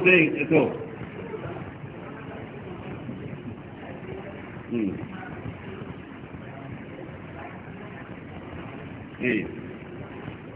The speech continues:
Eh, to, ai, duk wai taɓa sabani a kan wannan.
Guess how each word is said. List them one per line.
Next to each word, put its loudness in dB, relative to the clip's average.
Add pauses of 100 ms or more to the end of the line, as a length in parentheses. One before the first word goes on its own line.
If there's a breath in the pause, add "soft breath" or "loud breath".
(840)
Eh, 4
to, 4
ai, 8
duk 8
wai 12
taɓa 4
sabani 10
a 4
kan 6
wannan. 4